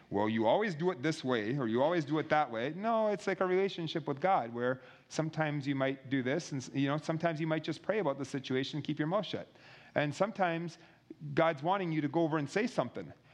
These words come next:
And, um, and then wisdom, "Okay, God, how should I approach this?" And to say it in such a way that this person actually wants to receive what I have to say. And, uh, and so we need wisdom in how we do that. But I, I don't like it when people just say,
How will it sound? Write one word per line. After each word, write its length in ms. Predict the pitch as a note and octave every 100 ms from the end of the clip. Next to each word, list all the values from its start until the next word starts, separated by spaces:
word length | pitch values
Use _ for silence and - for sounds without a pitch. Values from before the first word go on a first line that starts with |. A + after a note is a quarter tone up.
| - -
And, 460 | C3+ C#3 C3+ C#3 C#3
um, 460 | C3+ C3+ C3+ C#3+ -
and 340 | C#3+ C#3+ D3
then 540 | C#3+ D3 D3 D3 D#3 D#3 -
wisdom, 520 | B2 F#3 D#3+ D3+ A#2+
"Okay, 180 | C#3+ D3+
God, 220 | C3+ C3
how 180 | C3+ D3
should 180 | - D3
I 120 | C3
approach 340 | B2+ C3+ C3
this?" 220 | C3 B2
And 180 | B2+ A#2+ - -
to 80 | C#3+
say 240 | - F#3
it 100 | F#3+
in 120 | D#3
such 320 | C#3+ F3 D#3+ D#3
a 60 |
way 400 | A#2+ A#2+ E3+ G#3+ - -
that 100 | D3+
this 120 | D3
person 380 | D3 E3 D3+ D3+
actually 320 | B2+ B2+ - B2
wants 300 | A#2+ A#2 -
to 120 | A2
receive 360 | G2+ - A#2
what 100 | G#2
I 100 | G2
have 160 | G2 F#2+
to 80 | -
say. 300 | - D#2+ F2+ - - - - - -
And, 540 | B2 B2 B2+ B2 A#2+ A#2+
uh, 400 | A#2+ A2+ A2+ B2+
and 160 | B2
so 140 | A#2 A#2+
we 120 | B2
need 160 | A#2+ A2
wisdom 360 | A2+ G#2+ A2
in 80 | G#2+
how 140 | G#2
we 120 | G2+ G2
do 200 | G2 F#2+
that. 280 | F2+ -
But 240 | - G#2+ -
I, 320 | A2+ A2+ A#2 -
I 120 | A2+
don't 220 | A#2+ B2
like 240 | A2+ B2
it 140 | C#3+ C#3
when 180 | A2 G#2+
people 380 | B2 A#2+ B2
just 240 | G#2+ A2 -
say, 360 | A#2+ G#2 G2+